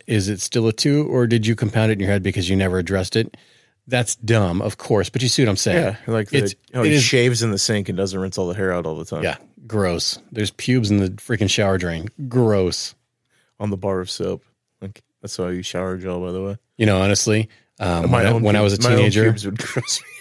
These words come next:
Speaker 1: I, I lived with my dad for,
Speaker 2: <laughs>
Speaker 1: for part of my high school years, right? So my
Speaker 2: Yeah.
Speaker 1: freshman year, I, I did that, um, and I, and I loved it. It was great. But my stepmom made me aware that I had left pubes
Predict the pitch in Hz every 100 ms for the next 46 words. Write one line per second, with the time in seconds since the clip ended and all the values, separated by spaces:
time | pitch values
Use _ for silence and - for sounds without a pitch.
0 | - 107 107 107 110 117 110 95 87 92
1 | 90 98 - 90 82 82 - - - -
2 | 98 90 - 117 104 95 90 98 95 -
3 | 104 104 107 123 - 90 104 117 - 92
4 | 87 95 98 - 98 92 92 87 80 82
5 | 92 92 92 98 - _ _ _ _ -
6 | 135 87 82 92 104 95 95 92 92 98
7 | 104 - 87 82 95 101 - _ _ -
8 | 90 87 - 139 123 117 113 110 107 104
9 | _ - - _ _ 107 117 104 107 117
10 | 117 113 107 104 - 104 107 98 92 -
11 | - 110 101 95 -